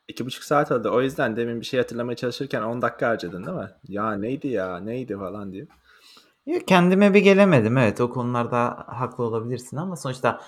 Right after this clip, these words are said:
Speaker 1: Evet.
Speaker 2: beş buçuk, altıda uyanmaya çalışan, gerçi bu ara biraz saati arttırdım ama. Nasıl gidiyor Ruşen?
Speaker 1: İyi gidiyor abi.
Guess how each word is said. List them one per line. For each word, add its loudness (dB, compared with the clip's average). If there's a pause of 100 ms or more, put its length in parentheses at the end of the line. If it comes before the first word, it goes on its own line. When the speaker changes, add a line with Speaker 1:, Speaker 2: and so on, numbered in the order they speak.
(120)
Speaker 1:
Evet. -4
Speaker 2:
beş 2
buçuk, -4
altıda 4
uyanmaya 2
çalışan, -4
gerçi -2
bu 0
ara 2
biraz -2
saati -4
arttırdım -10
ama. -10
Nasıl -4
gidiyor 0
Ruşen? -6 (640)
Speaker 1:
İyi -8
gidiyor -2
abi. 0